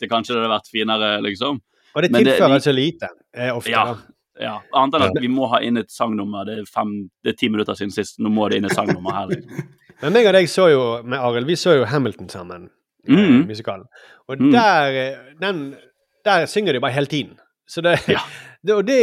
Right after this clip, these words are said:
Speaker 2: eh, og, eller rapper, eller synger. Og det,
Speaker 1: Mhm.
Speaker 2: og det, det gjør det lettere å kjøpe, da.
Speaker 1: Mhm.
Speaker 2: Eh,
Speaker 1: Det språket
Speaker 2: at
Speaker 1: er sang.
Speaker 2: Ja.
Speaker 1: Mhm.
Speaker 3: Ja.
Speaker 2: Eh, og, eh, det er jo kanskje det som er fellesnevner for de musikalene som jeg har likt.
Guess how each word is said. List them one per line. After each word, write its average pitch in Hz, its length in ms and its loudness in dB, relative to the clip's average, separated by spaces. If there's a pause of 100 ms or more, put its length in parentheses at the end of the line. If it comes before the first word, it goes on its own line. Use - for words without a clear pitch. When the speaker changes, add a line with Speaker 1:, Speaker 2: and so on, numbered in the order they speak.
(160)
Speaker 2:
eh, 170 520 -2
og, 180 240 -2
eller 135 220 2
rapper, 117 500 -4
eller 101 140 -12
synger. 107 320 -14
Og 135 60 -4
det, 185 180 6
Speaker 1:
Mhm. 98 160 4 (580)
Speaker 2:
og 151 80 -8
det, 190 300 4
det 214 100 0
gjør 208 220 6
det 147 40 2
lettere 147 300 0
å 147 60 2
kjøpe, 143 380 0
da. 107 100 -14 (560)
Speaker 1:
Mhm. 143 340 -4 (480)
Speaker 2:
Eh, 135 360 2
Speaker 1:
Det 131 80 0
språket 147 420 0
Speaker 2:
at 95 100 -6
Speaker 1:
er 113 220 -2
sang. 98 320 -10 (500)
Speaker 2:
Ja. 151 160 -4 (540)
Speaker 1:
Mhm. 147 260 -4
Speaker 3:
Ja. 110 140 0 (320)
Speaker 2:
Eh, 143 180 4
og, 147 560 0
eh, 139 640 0
det 147 40 -4
er 180 120 0
jo 165 100 -4
kanskje 165 180 -4
det 180 120 0
som 147 100 -4
er 131 60 -6
fellesnevner 123 600 -2
for 127 100 -14
de 127 260 -4
musikalene 117 500 -4
som 107 100 -12
jeg 104 100 -8
har 107 120 -6
likt. 143 280 -6